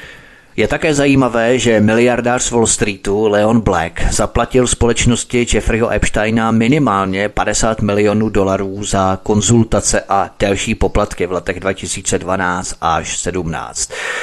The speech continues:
přestože dříve jejich vztah nebyl příliš úzký. Podrobnosti v odkaze číslo padesát čtyři v popise pořadu na YouTube. Dalším miliardářem, který se v Epsteinově kauze angažoval, a to velmi, byl miliardář Kenneth Starr,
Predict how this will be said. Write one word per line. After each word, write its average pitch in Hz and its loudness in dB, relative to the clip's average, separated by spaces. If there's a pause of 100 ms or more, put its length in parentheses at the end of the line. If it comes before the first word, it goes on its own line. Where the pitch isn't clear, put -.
(200)
přestože 123 2
dříve 117 -2
jejich 95 2
vztah - -2
nebyl 95 2
příliš 95 -2
úzký. - -4 (360)
Podrobnosti 104 0
v 95 -4
odkaze 95 -2
číslo - -4
padesát 87 -2
čtyři 107 -2
v - -2
popise - -2
pořadu 92 -2
na 95 -2
YouTube. 104 -4 (1300)
Dalším 160 2
miliardářem, 117 0
který 104 0
se 107 2
v - -6
Epsteinově 123 2
kauze 113 0
angažoval, 107 2
a 80 0
to 98 -4
velmi, 104 0
byl 95 0
miliardář 117 0
Kenneth 110 -2
Starr, 85 -2